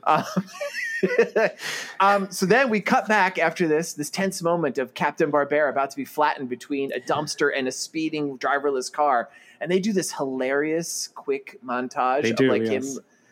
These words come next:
Speaker 1: like, these photos, like, "Oh, oh, oh, oh, oh."
Speaker 2: <laughs>
Speaker 1: And, um,
Speaker 2: Like sixties.
Speaker 1: wouldn't you know it, suddenly we see a rope wrapped around him,
Speaker 2: Yep.
Speaker 1: and he gets yanked away. The rope is actually a web.
Speaker 2: Yep.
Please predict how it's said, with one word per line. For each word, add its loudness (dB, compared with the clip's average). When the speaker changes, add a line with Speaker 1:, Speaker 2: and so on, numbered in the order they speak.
Speaker 1:
like, -2
these -2
photos, 0
like, -4
"Oh, -4
oh, -2
oh, -4
oh, 0
oh." 4
Speaker 2:
<laughs> -6
Speaker 1:
And, 4
um, 0
Speaker 2:
Like -2
sixties. -4
Speaker 1:
wouldn't -4
you -4
know 2
it, -2
suddenly -2
we -6
see -6
a -2
rope -4
wrapped -4
around -4
him, -2
Speaker 2:
Yep. -6
Speaker 1:
and -4
he -6
gets -6
yanked -6
away. -10
The -2
rope 2
is -2
actually -2
a -4
web. -8
Speaker 2:
Yep. -4